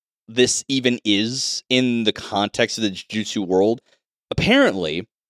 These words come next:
Jujutsu Kaisen Zero is based off a two hundred page manga by the mangaka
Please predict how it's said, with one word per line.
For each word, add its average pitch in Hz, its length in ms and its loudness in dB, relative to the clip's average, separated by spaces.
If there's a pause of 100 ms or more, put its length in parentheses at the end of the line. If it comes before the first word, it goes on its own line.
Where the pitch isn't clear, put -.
(340)
Jujutsu 170 440 -2
Kaisen 156 340 4
Zero 117 360 6
is 107 160 -2
based 127 320 0
off 127 160 4
a 110 80 2
two - 260 0
hundred 160 260 -2
page 135 340 0
manga 110 500 2
by 113 380 2
the 113 80 0
mangaka 107 380 -2